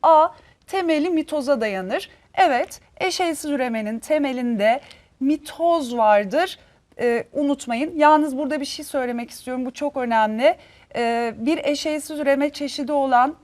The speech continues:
ikiye bölünme, bakterilerde ve arkelerde gerçekleşen ikiye bölünme sadece ikiye bölünmedir. Yani biz ona mitoz diyemiyoruz. Çünkü mitoz olabilmesi için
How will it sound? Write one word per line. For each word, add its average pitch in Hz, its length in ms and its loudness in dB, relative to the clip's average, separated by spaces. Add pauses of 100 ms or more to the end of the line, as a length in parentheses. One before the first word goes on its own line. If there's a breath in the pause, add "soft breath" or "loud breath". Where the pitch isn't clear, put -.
ikiye 285 560 -4
bölünme, 233 580 0 (440 soft breath)
bakterilerde 277 920 4
ve 302 40 6
arkelerde 254 760 4
gerçekleşen 240 840 -2 (100)
ikiye 277 520 -4
bölünme 233 560 -2 (180 soft breath)
sadece 320 600 4
ikiye 262 400 -2
bölünmedir. 185 640 -8 (140 soft breath)
Yani 285 260 6
biz 349 140 -2
ona 330 280 2
mitoz 302 560 -2
diyemiyoruz. 247 720 -4 (260 soft breath)
Çünkü 320 540 -2 (240 soft breath)
mitoz 285 360 -2
olabilmesi 285 760 0
için 285 380 -4